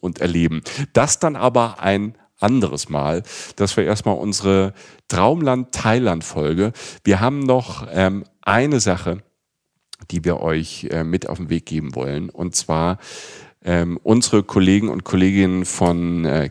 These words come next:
Geosaison haben ein neues Heft draußen. Und, ähm, da sind wir drin. Da ist, ähm, eine Geschichte von Jochen drin, auch aus Asien, aber ein bisschen weiter als, ähm, Thailand.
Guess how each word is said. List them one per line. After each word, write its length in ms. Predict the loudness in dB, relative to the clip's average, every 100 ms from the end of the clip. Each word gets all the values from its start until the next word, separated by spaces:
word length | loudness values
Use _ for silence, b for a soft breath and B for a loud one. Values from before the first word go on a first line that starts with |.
| 0
Geosaison 720 | 6 6 6 2 0 -2 -8 -14 _
haben 240 | 0 2
ein 60 | 2
neues 260 | 2 2 0
Heft 260 | -4 -6
draußen. 520 | -8 -6 -4 -4 -6 B B B B B
Und, 340 | 0 0 -2 -2
ähm, 500 | 2 2 2 -2 -6 0
da 120 | 2
sind 180 | 4 4
wir 100 | 4
drin. 380 | 4 0 0 -4
Da 100 | 0
ist, 240 | 2 2 2
ähm, 460 | 4 4 2 -4 -4
eine 140 | -2
Geschichte 320 | 0 -2 -2 -2
von 140 | 2
Jochen 240 | 2 2
drin, 260 | -2 -2 0
auch 220 | 0 2
aus 180 | 2 0
Asien, 400 | 0 0 0 0
aber 120 | 0
ein 60 | 0
bisschen 280 | 0 2 2
weiter 280 | 2 0
als, 400 | 2 2 2 0 2
ähm, 260 | 0 0 -2
Thailand. 720 | -4 -2 0 -2 -4 -8